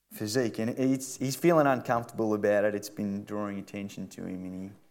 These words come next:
just wanted to set the record straight so everyone knew. I, on the other hand, suffered quite the reverse.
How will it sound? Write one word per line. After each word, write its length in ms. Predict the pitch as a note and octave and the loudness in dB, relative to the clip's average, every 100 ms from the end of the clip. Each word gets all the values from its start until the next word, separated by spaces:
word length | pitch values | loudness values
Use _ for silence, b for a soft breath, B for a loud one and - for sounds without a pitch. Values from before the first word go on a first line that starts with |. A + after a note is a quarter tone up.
| _ - | _ -18
just 160 | - | -8
wanted 200 | A2+ G#2 | -4 -4
to 40 | F#2+ | -4
set 220 | - G#2 | -4 -4
the 80 | F#2+ | -2
record 320 | G2 F#2 F2+ | -4 -4 -8
straight 320 | - G2 F#2 | -4 -4 -2
so 80 | F#2 | -6
everyone 340 | F#2+ F#2+ F#2+ | -4 -4 -4
knew. 240 | G2+ F#2 - - _ b b b b b b | -4 -6 -8 -18 _ b b b b b b
I, 60 | D#3+ | 6
on 180 | G3+ F3 | 8 8
the 100 | C#3+ | 8
other 200 | D#3 D#3 | 8 6
hand, 340 | B2 A2+ A2+ | 2 0 0
suffered 520 | - B2 C3 B2+ G#2+ - - - _ _ | 6 6 6 4 2 0 -14 -20 _ _
quite 280 | - B2 G#2+ | 4 6 6
the 60 | |
reverse. 640 | G#2 G2 C3 G2+ D2+ - | 2 2 2 2 0 -4